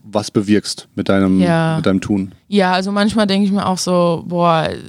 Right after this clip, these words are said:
Speaker 2: also mental ist es dann schon schwer, sich immer damit au-, so zu beschäftigen.“ Ich habe jetzt auch einen kleinen Schritt zurück gemacht, dann während den ganzen Finals und jetzt vor allem auch. Also jetzt bin ich auch ein bisschen weniger, ähm, öffentlich, sage ich jetzt einfach mal, bin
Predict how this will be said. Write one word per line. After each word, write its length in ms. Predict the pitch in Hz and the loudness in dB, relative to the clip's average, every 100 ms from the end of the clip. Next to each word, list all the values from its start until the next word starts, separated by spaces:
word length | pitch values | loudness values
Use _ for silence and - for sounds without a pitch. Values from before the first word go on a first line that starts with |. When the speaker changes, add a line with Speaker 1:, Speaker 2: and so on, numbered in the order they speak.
| - - | -16 -8
Speaker 2:
also 160 | 180 | -4
mental 440 | 180 180 180 185 190 | -2 -4 -2 0 0
ist 140 | 185 | 0
es 80 | 170 | -2
dann 160 | 170 170 | -2 -2
schon 240 | 208 202 | 0 0
schwer, 260 | - 175 165 | 2 -2 0
sich 180 | 175 - | -2 2
immer 200 | 208 196 | 2 4
damit 220 | 180 170 | 2 2
au-, 100 | 175 _ _ - | -2 _ _ -20
so 280 | 165 175 165 | -10 -4 -4
zu 160 | - 175 | -4 -2
beschäftigen.“ 500 | - 175 175 185 190 | 0 0 -2 0 0
Ich 140 | 180 | 0
habe 120 | 165 | 0
jetzt 120 | 170 - | 0 -2
auch 120 | 175 | -2
einen 100 | 180 | -2
kleinen 280 | - 190 208 | 2 4 4
Schritt 240 | - 190 | 0 -2
zurück 320 | - 165 202 | -2 -2 0
gemacht, 440 | 240 233 233 247 - | 2 2 2 -2 -4
dann 520 | 196 202 196 180 185 | 0 2 0 -2 -2
während 320 | 185 180 180 | 0 2 0
den 120 | 175 | 0
ganzen 260 | 175 180 185 | 0 -2 -2
Finals 380 | - 175 180 175 | 0 0 2 0
und 100 | 165 | 0
jetzt 260 | 170 170 | 0 0
vor 140 | - 196 | -2 0
allem 240 | 185 185 | 2 0
auch. 260 | - 185 196 | 0 0 0
Also 160 | 170 | -2
jetzt 180 | 165 156 | -2 -4
bin 80 | 180 | -4
ich 140 | 170 175 | -2 -4
auch 120 | 160 | -2
ein 120 | 175 | -2
bisschen 340 | 170 180 175 | -2 -2 -2
weniger, 440 | 175 180 180 185 190 - - - _ - _ - | 2 2 4 2 0 -8 -20 -20 _ -20 _ -2
ähm, 840 | 185 185 185 180 175 170 - - - - - _ - | 2 4 2 2 0 -2 -4 -8 -16 -20 -20 _ 0
öffentlich, 720 | 185 185 214 196 202 208 190 | 2 2 0 2 2 2 2
sage 240 | 196 185 | 2 2
ich 100 | 202 | 0
jetzt 160 | 196 - | -2 -2
einfach 360 | 180 180 190 | -2 0 -2
mal, 300 | 185 180 180 170 | 0 0 0 -2
bin 640 | 170 170 165 170 175 - | -4 -2 -4 -4 -6 -10